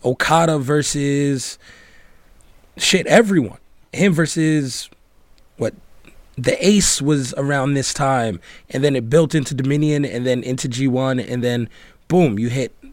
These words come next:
Wrestle Kingdom again last year. Then we had the same thing, uh, with him.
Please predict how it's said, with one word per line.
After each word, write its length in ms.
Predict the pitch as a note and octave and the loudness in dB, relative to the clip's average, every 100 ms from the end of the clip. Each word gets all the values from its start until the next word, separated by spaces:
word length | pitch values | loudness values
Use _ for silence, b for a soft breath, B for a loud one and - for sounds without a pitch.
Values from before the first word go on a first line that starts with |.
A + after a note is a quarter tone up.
| - - | -20 0
Wrestle 280 | D#3+ E3 C3+ | 2 2 0
Kingdom 340 | - B2 A#2+ | -2 -2 -2
again 200 | G#2 G#2+ G#2 | -2 -4 -4
last 280 | G2+ G2+ | -6 -6
year. 260 | G#2 G#2 G2 - B B B B B | -8 -8 -10 -16 B B B B B
Then 320 | - C3+ C#3+ C3 | -4 0 2 2
we 140 | C3+ | 0
had 460 | B2+ C3+ C3 A#2+ - b b - | 0 0 0 -2 -6 b b -4
the 100 | C3+ | -2
same 320 | - C#3 C3+ | 0 0 -2
thing, 540 | B2 C#3 C3+ B2+ B2 - b b b b b - | -2 -2 0 0 -4 -6 b b b b b -8
uh, 160 | B2 - | -6 -4
with 300 | C#3 C3+ - | 2 2 2
him. 500 | C#3+ D3 C#3+ C3+ | 0 0 0 -2